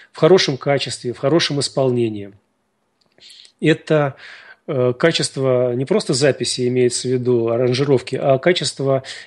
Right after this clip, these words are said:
э, битрейт, то есть чтобы оно ещё и соответствовало вот, э, именно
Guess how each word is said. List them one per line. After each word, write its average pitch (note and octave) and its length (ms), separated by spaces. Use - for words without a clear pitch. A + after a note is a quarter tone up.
э, B2 300
битрейт, C3+ 640
то B2+ 80
есть A#2+ 140
чтобы C3+ 320
оно C3+ 140
ещё B2+ 300
и B2 360
соответствовало B2 1000
вот, A#2 420
э, - 40
именно A#2+ 640